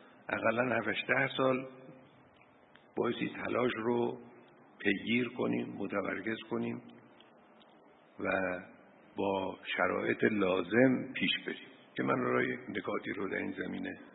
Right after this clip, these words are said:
عرض می‌کنم. لذا برای همین است که ما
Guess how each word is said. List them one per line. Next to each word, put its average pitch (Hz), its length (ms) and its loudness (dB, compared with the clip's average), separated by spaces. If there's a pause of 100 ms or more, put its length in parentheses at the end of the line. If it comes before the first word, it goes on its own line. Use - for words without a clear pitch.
(220)
عرض 82 220 -4 (120)
می‌کنم. - 300 -12 (580)
لذا 123 280 8
برای 135 300 6
همین 143 260 4
است 101 140 2
که 107 140 -2
ما 117 280 -2